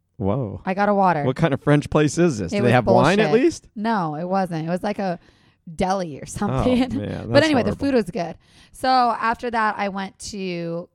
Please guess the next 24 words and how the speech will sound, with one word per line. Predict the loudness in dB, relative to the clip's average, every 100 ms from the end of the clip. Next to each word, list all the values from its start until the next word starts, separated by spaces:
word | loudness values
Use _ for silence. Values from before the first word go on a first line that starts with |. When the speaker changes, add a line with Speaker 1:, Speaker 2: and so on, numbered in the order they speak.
| _ -12
Speaker 2:
I |
think | -10
it's | -10
called | -10 -12 -12
Kells, | -4 -2 -2 -4 -8 -10 -18 _ _ _
which | -8 -4
is | -4
an | -6 -6
Irish | -4 -4 -8 -4
pub. | 0 2
Speaker 1:
Kells | 2 2
Bells. | 0 0 0 -4 _ _ -4
Speaker 2:
And | -2 -2
that's, | -4 -4
and | -8 -6
then | -6
I | -4
ate, | -4 -6 -10 -8
like, | -8
another | -6 -6 -6
meal | -8 -8 -8 -10
'cause | -10
I'm | -10 -4
fat. | -4 -2 -4